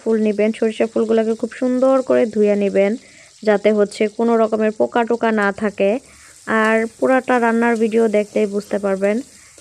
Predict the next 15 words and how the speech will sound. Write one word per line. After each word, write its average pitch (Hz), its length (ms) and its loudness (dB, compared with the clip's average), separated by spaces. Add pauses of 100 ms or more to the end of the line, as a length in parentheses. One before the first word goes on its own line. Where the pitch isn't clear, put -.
(220)
যে 196 100 2 (320)
কতটা 247 320 2 (200)
ইজিভাবে 233 640 2 (200)
এত 226 100 -2 (160)
মজার 214 360 0
একটা 220 140 -4 (120)
খাবার 202 360 0 (460)
রান্না 202 340 0
করা 190 240 0
হয়। 175 180 -4 (180)
আর 196 80 0 (160)
আজকের 269 380 -4 (280)
এই 233 140 4 (920)
রেসিপিটা 277 480 0 (100)
যদি 233 160 0